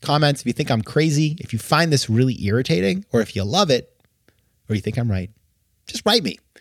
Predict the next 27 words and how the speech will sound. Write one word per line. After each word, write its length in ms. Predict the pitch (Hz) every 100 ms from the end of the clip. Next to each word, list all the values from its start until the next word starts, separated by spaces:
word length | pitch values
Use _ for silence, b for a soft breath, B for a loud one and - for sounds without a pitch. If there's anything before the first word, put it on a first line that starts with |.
| _ -
You 80 |
can 260 | 135 139 127 -
reach 420 | - 147 175 180
me 140 | 170
at 180 | 101 104
Let's 220 | 120 135
connect 300 | - 131 117
at 80 | -
patrick 260 | 107 101 95
mcginnis 280 | 92 82 -
dot 120 | -
com, 400 | - 135 127 -
on 60 | 82
Instagram 520 | 143 143 135 139 123
at 160 | 110 -
Patrick 340 | 117 95 98
A 40 | 85
McGinnis, 560 | 92 123 120 - - _ _ _
and 300 | 233 226 220 -
on 140 | 269
Twitter 280 | - 240 -
at 260 | 101 101 -
P 160 | - 90
J 140 | 92
McGinnis. 480 | 85 78 - - - b b b b b
All 80 | 113
right, 220 | 107